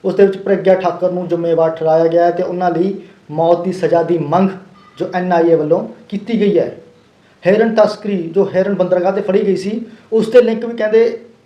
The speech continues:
ਇਹਨਾਂ ਹਮਲਿਆਂ ਨਾਲ ਜੁੜ ਸਕਦੇ ਨੇ। ਵੀ ਕਿਸ ਤਰ੍ਹਾਂ ਉੱਥੇ ਪਹੁੰਚੀ, ਕੌਣ ਇਹਨਾਂ ਦੇ ਪਿੱਛੇ ਪਹੁੰਚਾਉਣ ਵਾਲਾ ਸੀ? ਉਸ, ਅ, ਹਮਲੇ ਦੇ ਦੌਰਾਨ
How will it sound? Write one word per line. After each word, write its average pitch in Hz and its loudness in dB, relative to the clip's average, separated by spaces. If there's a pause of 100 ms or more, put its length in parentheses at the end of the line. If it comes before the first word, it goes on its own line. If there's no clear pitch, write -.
(420)
ਇਹਨਾਂ 220 -2 (100)
ਹਮਲਿਆਂ 208 4
ਨਾਲ 214 2
ਜੁੜ 185 -4
ਸਕਦੇ 170 -2
ਨੇ। 175 -4
ਵੀ 165 -4
ਕਿਸ 151 -8
ਤਰ੍ਹਾਂ 208 0
ਉੱਥੇ 202 -6
ਪਹੁੰਚੀ, 196 -8 (380)
ਕੌਣ 226 4
ਇਹਨਾਂ 220 0
ਦੇ 220 2
ਪਿੱਛੇ 214 0
ਪਹੁੰਚਾਉਣ 196 0
ਵਾਲਾ 175 2
ਸੀ? - -8 (1400)
ਉਸ, 220 -2
ਅ, - -2
ਹਮਲੇ 214 4
ਦੇ 220 4
ਦੌਰਾਨ 190 0